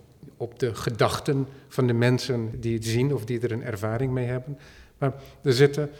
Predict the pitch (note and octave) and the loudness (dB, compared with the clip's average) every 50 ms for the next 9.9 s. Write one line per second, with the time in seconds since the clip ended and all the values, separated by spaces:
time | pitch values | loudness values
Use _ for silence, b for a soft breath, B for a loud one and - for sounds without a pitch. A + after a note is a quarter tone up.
0 | B B B - D3+ D3+ D#3 E3+ E3 E3+ - - C3+ C3 B2 - - C#3+ B2+ B2 | B B B -2 0 4 4 6 6 4 2 2 2 2 2 0 0 0 2 4
1 | B2 B2 - - B2+ - - E3+ D#3+ D3 C3+ - D#3 A#2+ A#2 B2 B2+ B2 - - | 4 2 2 0 -4 -4 0 2 2 2 4 2 0 2 4 4 4 4 2 0
2 | - E3 D#3 D3 C3+ - - A#2 G#2+ G#2+ G#2 - - - C#3 A#2 - - - B2 | 2 4 4 4 4 2 0 -2 -2 -2 -4 -6 -4 -2 -2 -2 -2 -4 -2 4
3 | B2 C3 C3 C3 C#3+ B2+ A#2 A#2+ A2 - - - D#3+ F3 E3+ - b b b b | 6 6 8 8 6 4 4 2 0 0 -2 -4 -6 -6 -8 -10 b b b b
4 | b b b b b b b b _ - C#3+ A#2+ A#2+ A#2 - - D3 C3 B2+ - | b b b b b b b b _ -2 -2 0 0 0 2 2 2 2 2 0
5 | - C#3+ B2+ B2+ B2+ C3+ C#3 C#3 - - C3 B2 A2+ - - - D3 B2+ A#2+ B2+ | 0 2 2 4 4 4 2 2 -2 -6 -8 -8 -8 -12 -12 -8 -4 -2 0 2
6 | A2+ G#2 G2 - - - C#3 C#3 C#3+ C3+ C3 B2+ - - C3 A#2+ A#2+ A#2 A#2 - | 2 2 0 0 2 2 4 4 6 4 4 2 0 -2 0 2 2 0 2 2
7 | C#3 C3+ C3+ C3 B2 A2+ A#2 A2 G#2+ B B B B B B B B B B - | 2 4 4 2 2 0 -2 -4 -4 B B B B B B B B B B -8
8 | B2 A2 G#2+ G#2 G2 - A#2 - - - C3 B2 A#2 A#2 B2 B2+ B2 A#2+ A#2+ A#2 | -6 -4 -2 -2 0 0 -2 -2 -2 -2 0 0 2 4 4 6 6 6 6 4
9 | - - D3+ C#3 C#3 - C#3+ C#3 D3 D3 - - - C3 A#2+ - - | 4 4 4 4 4 4 4 4 6 4 2 0 -2 -4 -4 -6 -10